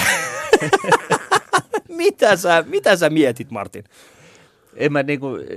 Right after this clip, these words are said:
Speaker 2: vaatteessa mieti oikeastaan hirveästi, että tota, mä otan hir-, hirveän harvoin, harvoin niinku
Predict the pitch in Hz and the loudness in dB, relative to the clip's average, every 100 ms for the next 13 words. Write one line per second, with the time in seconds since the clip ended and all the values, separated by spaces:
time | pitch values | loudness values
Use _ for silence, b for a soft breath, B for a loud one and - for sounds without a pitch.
0 | - - - - 123 120 - 104 98 98 | -14 -14 -16 -10 -2 -2 -2 -6 -6 -8
1 | 98 92 85 90 - 85 92 85 80 78 | -8 -8 -10 -10 -10 -10 -8 -10 -12 -14
2 | - 85 82 85 - 87 90 90 - - | -12 -12 -12 -16 -14 -14 -12 -14 -14 -14
3 | 101 98 95 101 107 104 110 120 120 123 | -10 -10 -10 -12 -16 -14 -6 -4 -4 -4
4 | 120 113 110 113 107 104 98 104 117 110 | -2 -2 0 -2 -2 -6 -6 -10 -6 -4
5 | 104 101 101 101 87 | -4 -6 -8 -10 -12